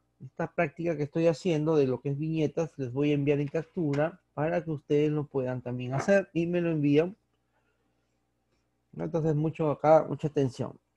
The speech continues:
<clears throat> Entonces, necesito yo, necesito, eh,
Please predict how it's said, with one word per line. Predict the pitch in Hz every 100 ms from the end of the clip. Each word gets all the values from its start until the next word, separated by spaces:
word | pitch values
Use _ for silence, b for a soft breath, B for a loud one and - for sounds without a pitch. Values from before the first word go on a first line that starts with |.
| _ _
<clears throat> | _ _ _ _
Entonces, | 262 254 180 135 113 - - 185 170 160
necesito | 151 143 160 240 214 226
yo, | 220 208 226 - _ _ _ _ _ _ _ _ _ _ _ _ _ _ _ _ _
necesito, | 135 147 160 147 196 170 - 196 185 160 143 _ _ _ _ _ _ _ _ _ _ _ -
eh, | 135 139 139 139 143 143 98 147